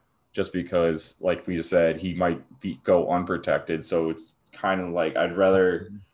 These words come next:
have him get traded for something instead of just basically, like, trading Saad and not getting any,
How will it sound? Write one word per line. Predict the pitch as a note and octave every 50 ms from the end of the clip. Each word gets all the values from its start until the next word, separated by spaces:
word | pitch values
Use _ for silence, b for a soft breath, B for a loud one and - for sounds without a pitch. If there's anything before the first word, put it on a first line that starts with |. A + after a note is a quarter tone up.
| _ _
have | - A2+ G#2+ G2+
him | G#2 G2+
get | F2+ G2+ F#2+ - - _ _ _ _ _ _ _ _ _ _ _ _ _ _ _ _ _ _ _ _ _ _ _ _
traded | - - - G#2+ G#2+ A2 G#2+ G#2+ G#2+ G#2 G2 G#2 G2+ G2+
for | - - - - - G#2 G#2 G2+ G#2 G2+ G2
something | G2 - - A2 A2 A#2 - - C#3+ C#3+ C#3+ C#3+ D3 C#3+ C3+ _ _ _ _ _ _ _ _ _ _ _ _ _ _ _ _
instead | G#2+ G2 G2 - - G#2 G2+
of | G2 F#2
just | F2 G2 F#2+ -
basically, | - G2 F#2+ F#2 G2 F#2 F2+ G#2 G2 F#2 E2+ - - _ _ _
like, | - F#2 E2+ D#2 - - _
trading | - A2 G#2 G#2 G2+ G2 F#2+
Saad | F#2+ - G2 F2+ F2+ F2+ F2+ F2+
and | F2 E2+ E2+ E2 E2 F#2+
not | F2+ E2 E2+ E2
getting | - F2 E2 E2 D#2+ E2
any, | E2 D#2+ D#2+ D#2+